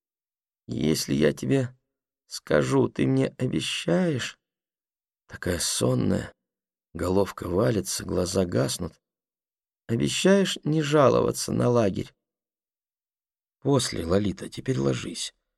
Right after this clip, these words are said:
Я тебя оставлю одну, чтобы ты легла. Даю тебе десять минут». «Ах, какая я была гадкая!» продолжала она, тряся волосами —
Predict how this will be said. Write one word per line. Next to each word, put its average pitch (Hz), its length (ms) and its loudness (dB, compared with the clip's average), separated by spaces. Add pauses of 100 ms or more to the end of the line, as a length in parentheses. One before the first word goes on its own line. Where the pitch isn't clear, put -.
(500)
Я 80 180 -6
тебя 85 260 0
оставлю 78 480 -2
одну, 104 300 0
чтобы - 300 -8
ты - 120 -8
легла. 90 460 -4 (760)
Даю 82 300 0
тебе - 240 -4
десять 90 460 -6
минут». - 540 -6 (1500)
«Ах, 139 380 0
какая 123 440 4
я 80 140 6
была - 320 2 (140)
гадкая!» - 920 2 (520)
продолжала 92 680 4
она, 95 200 6
тряся 92 420 0
волосами — 87 720 2